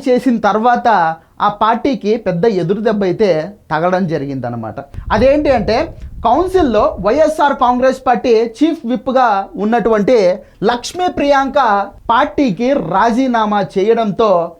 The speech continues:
పచ్చి వెలక్కాయ గొంతులో పడ్డట్టు అయిపోయింది వైఎస్ఆర్ కాంగ్రెస్ పార్టీకి. ఎందుకంటే ఈవిడ వైఎస్ఆర్ కాంగ్రెస్ పార్టీ నాయకుడు, మాజీ మంత్రి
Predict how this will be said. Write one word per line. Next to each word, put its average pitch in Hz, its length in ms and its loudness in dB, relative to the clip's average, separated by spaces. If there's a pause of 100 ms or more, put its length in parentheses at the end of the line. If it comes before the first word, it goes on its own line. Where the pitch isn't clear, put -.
(120)
పచ్చి - 320 -4
వెలక్కాయ 208 440 -2 (100)
గొంతులో 196 280 -2
పడ్డట్టు 165 380 -4
అయిపోయింది 170 460 -4 (220)
వైఎస్ఆర్ 175 540 -4
కాంగ్రెస్ 147 400 0
పార్టీకి. - 680 -2
ఎందుకంటే 254 720 0
ఈవిడ 311 300 2 (460)
వైఎస్ఆర్ 320 560 2
కాంగ్రెస్ 262 400 -2
పార్టీ 240 340 2 (460)
నాయకుడు, 262 680 0 (400)
మాజీ 294 300 2
మంత్రి 277 360 2